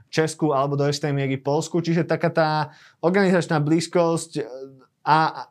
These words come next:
a zároveň kvalitná pracovná sila nahrávali Slovensku.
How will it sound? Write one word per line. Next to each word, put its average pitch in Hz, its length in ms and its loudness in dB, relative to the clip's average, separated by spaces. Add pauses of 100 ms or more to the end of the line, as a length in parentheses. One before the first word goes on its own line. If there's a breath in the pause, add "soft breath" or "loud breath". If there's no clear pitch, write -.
(120)
a 147 80 -2
zároveň 151 480 4
kvalitná 151 400 0
pracovná 147 400 0
sila 143 240 2
nahrávali 143 480 2
Slovensku. 139 640 -2